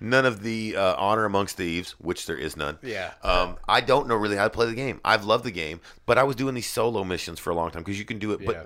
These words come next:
Speaker 1: you can't do some of the missions.
Speaker 2: Right.
Speaker 1: And so I was like,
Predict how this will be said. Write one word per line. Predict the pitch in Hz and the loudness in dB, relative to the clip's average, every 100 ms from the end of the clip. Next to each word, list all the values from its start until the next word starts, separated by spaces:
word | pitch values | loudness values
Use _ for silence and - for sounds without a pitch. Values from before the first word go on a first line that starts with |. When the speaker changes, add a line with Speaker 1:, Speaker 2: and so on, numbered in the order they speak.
| - | -10
Speaker 1:
you | 110 | -8
can't | 110 131 123 110 | -6 -6 -6 -6
do | 110 | -8
some | - 98 | -6 -4
of | |
the | 120 | -2
missions. | 156 - - - - _ - | -2 -4 -14 -20 -20 _ -10
Speaker 2:
Right. | 104 85 | -10 -6
Speaker 1:
And | 95 | -6
so | 104 101 | 0 2
I | |
was | 104 | 4
like, | 90 82 | 2 2